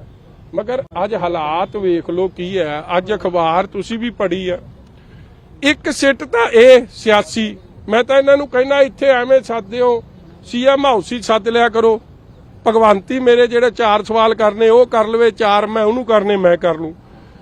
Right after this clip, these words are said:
ਮਗਰ ਹਾਲਾਤ ਕੀ ਨੇ? ਲਾਰੈਂਸ ਬਿਸ਼ਨੋਈ ਨੂੰ ਤਾਂ ਖਵਾਉਂਦੇ ਆ 버ਗਰ, ਪੀਜੇ।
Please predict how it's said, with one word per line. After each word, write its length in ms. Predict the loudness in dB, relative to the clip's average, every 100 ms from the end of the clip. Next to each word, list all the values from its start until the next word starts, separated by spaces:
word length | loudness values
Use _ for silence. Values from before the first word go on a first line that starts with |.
| -20 -6
ਮਗਰ 400 | 2 4 4 2 2
ਹਾਲਾਤ 640 | 2 4 4 4 2 0
ਕੀ 260 | -8 -12 -6
ਨੇ? 420 | -4 -4 -6 -8 -14 -20 -20 -10
ਲਾਰੈਂਸ 640 | 0 2 4 4 2 -2
ਬਿਸ਼ਨੋਈ 720 | -8 -10 -10 -2 2 2 0
ਨੂੰ 180 | -4 -4
ਤਾਂ 160 | -2 -2
ਖਵਾਉਂਦੇ 460 | 2 2 4 6
ਆ 60 | 6
버ਗਰ, 580 | 4 0 0 2 2 2
ਪੀਜੇ। 520 | 0 -4 0 0